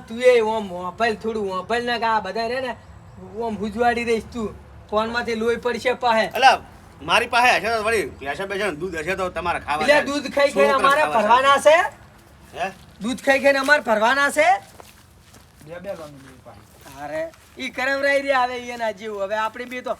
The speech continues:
Speaker 1: ગ-, ગમે એમ થોડા થોડી કરો. વાપરતો નહીં, વાપરતો પણ આમ કોનમાં રૂ ખાલી ને હેડે હે.
Speaker 3: પણ પેલા સાહેબ હતા એટલે.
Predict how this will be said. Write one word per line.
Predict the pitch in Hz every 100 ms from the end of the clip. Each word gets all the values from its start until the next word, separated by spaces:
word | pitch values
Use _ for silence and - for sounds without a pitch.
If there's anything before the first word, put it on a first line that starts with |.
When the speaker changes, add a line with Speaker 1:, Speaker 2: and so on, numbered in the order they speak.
| - -
Speaker 1:
ગ-, | 202 214 202 180 175
ગમે | 202 240
એમ | 233
થોડા | 190 170 202 208
થોડી | 190 214
કરો. | 190 240 262 185 - _ _ _ _ _
વાપરતો | 208 214 - 247 269 302 294
નહીં, | 302 262
વાપરતો | 214 196 226 240 269
પણ | 269 277
આમ | 269 254
કોનમાં | 233 233 240 254
રૂ | 240 226
ખાલી | 226 185 175 226
ને | 208
હેડે | 170 226 208
હે. | 285 339 - -
Speaker 3:
પણ | -
પેલા | - 190 175
સાહેબ | 185 190
હતા | 160 208
એટલે. | 185 180 190 175